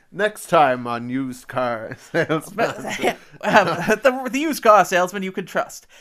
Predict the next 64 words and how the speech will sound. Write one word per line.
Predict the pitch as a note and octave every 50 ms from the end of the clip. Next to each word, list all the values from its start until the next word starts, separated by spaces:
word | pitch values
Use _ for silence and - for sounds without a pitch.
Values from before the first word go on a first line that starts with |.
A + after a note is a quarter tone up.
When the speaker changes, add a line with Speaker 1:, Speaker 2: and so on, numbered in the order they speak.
| _ - -
Speaker 2:
But | A#3 A3+
there | B3+ C4
is | D#4+ F4+ -
that | D#4+ C#4+ C#4+ -
sense | D4 C4+ C4 B3 - -
of, | G#3 F#3
like, | F#3+ F#3 F#3+
and | - F#3 G#3
even | G#3+ A#3 A#3+ B3+ B3
in | A#3
terms | - A#3 G#3 G3
of | G3
how | F#3 F3+
the | E3
film's | D#3+ - E3+ D#3 -
constructed, | - C#3+ - F#3+ F#3+ - - A#2+
it |
opens | B2+ E3+ G#3+ G#3+ - G#3+ F3+ D#3 -
like | C#3+ C#3 C3+
a | C#3+ C3 -
nineteen | - D3 C#3+ C#3 C3+ C#3 C3
forties | - C#3 C3 B2+ B2+
film. | G#3 F#3 F3+
It's | -
shot | - - - G3
in | G3
black | F3+ E3+ D#3 D#3+ -
and | C3+ B2
white. | C3+ C#3 - - _ _ _ _ _ _ -
Speaker 1:
Yeah. | D3 D3+ D3 C3 G#2+ - - -
Speaker 2:
And | E3+ F3 G3
one | A3
of | A#3
the | A3+
reasons | A3 G#3+ G#3 F3 A#2 E3+
he | F#3 G3
did | F#3 A3+ G#3+
it | G#3+ G3 F#3+
in | F3+ F3
black | E3+ F3 E3+ E3+
and | E3+
white | D3+ D3 D3
for | D3+
several | - D#3+ C#3+ C3+ C3
reasons. | C3 C3 B2 C3+ -
First | - G3 G3
of | -
all, | F#3 -
it | -
was | B2+ -
cheaper. | - - B2 B2 - - C3
Second | - - E3+ F3 F3 G3
of | F#3
all, | E3 D#3 D3
t-, | D3 - - - -
as | - C#3 C3+ C3+
a | C#3 C#3+ C#3 B2+ A2+
homage | A#2+ C3+ C#3 C#3 C3+ B2+ B2+ B2+ B2 B2 -
to | _ - B2+ B2 A#2 A2+ A2+ A#2
Les | A#2+ A#2+ B2
Diaboliques, | A#2+ B2+ A#2+ A#2+ A#2 A2+ A#2 A2+ A2 A2 A2+ - _ - - - -
the | C3+ B2+ B2 A#2+
French | A#2 _ - C3+ B2 B2 -
film | - B2+ A#2+ A2+ A2 A#2